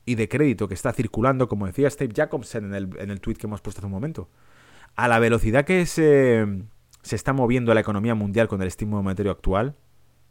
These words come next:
¿cuál es el riesgo de tocar la palanca y de ajustar esa masa de dinero ingente que han inyectado? Digamos que el riesgo es que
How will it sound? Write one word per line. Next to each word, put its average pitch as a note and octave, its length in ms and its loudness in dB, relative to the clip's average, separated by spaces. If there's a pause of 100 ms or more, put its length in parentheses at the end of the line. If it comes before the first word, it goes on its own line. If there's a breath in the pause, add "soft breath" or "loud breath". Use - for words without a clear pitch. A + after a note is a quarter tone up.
(420)
¿cuál D3+ 160 4
es - 80 -2
el A#2 120 2
riesgo D3 220 -2
de F#2+ 60 -2
tocar G2 240 -6
la F#2 80 -6
palanca F2+ 480 -8 (680)
y A#2 120 -6
de G#2 100 -2
ajustar F#2+ 580 -4 (880)
esa G#2+ 300 -6
masa G#2 340 -4
de E2+ 80 -6
dinero F2+ 420 -8 (240)
ingente G2 520 -6
que F#2 80 -6
han F2+ 60 -4
inyectado? F2+ 480 -8 (1900)
Digamos A#2 380 -4
que D#3 280 4
el G2 200 -4
riesgo B2+ 400 2
es D#3 80 2
que C#3+ 320 2